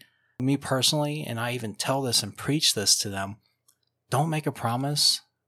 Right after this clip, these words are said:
that you're not absolutely certain you can't keep. Don't lie, because a promise you know that you're not gonna try to keep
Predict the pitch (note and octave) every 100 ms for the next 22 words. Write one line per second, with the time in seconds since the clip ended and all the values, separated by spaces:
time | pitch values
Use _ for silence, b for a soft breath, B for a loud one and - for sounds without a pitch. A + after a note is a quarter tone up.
0 | _ A#2+ - B2 A#2 A#2 - A#2+ A#2 -
1 | A#2 A2 G#2+ - A#2 A#2 G#2 G2+ - A2+
2 | - - A#2 G#2+ - _ _ _ _ _
3 | _ _ _ _ _ C#3 C3 - A2+ C3+
4 | - - - - _ B2+ C3+ B2+ - C3+
5 | C#3+ D#3+ - - A#2+ G#2+ A2+ B2 - A2
6 | G#2 G#2 G#2+ A2+ G#2+ - A2+ G#2+ - A2+
7 | D3+